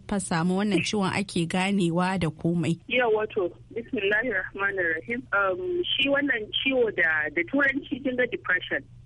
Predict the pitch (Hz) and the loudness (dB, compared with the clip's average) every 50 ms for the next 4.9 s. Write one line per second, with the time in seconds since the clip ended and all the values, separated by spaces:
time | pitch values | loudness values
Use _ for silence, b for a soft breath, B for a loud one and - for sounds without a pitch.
0 | - - 202 190 175 156 165 165 170 170 - 214 233 247 240 240 - 262 247 240 | -4 0 2 2 2 2 2 0 0 0 2 2 0 0 0 -2 0 2 2 2
1 | 233 - - 196 180 - 220 226 220 208 202 - - 202 190 - 196 196 202 196 | 0 -4 -8 -8 -2 -2 -2 0 0 -2 -4 -2 -2 -4 -4 -2 -2 -2 -2 -2
2 | - - - - - - - - - - 202 208 196 - - - 269 269 285 269 | -2 -6 -8 -8 -14 -20 -14 -8 -6 -4 0 0 0 0 2 2 4 4 4 4
3 | 269 240 - - 277 285 359 - - - - - - - - - - - - - | 2 0 0 2 2 2 0 0 -4 -16 -20 -20 -20 -20 -20 -20 -20 -16 -8 -2
4 | - 233 220 220 - 226 226 220 220 214 180 170 170 180 196 208 202 180 | 2 2 2 2 0 -2 -2 0 2 2 2 2 0 0 0 0 2 0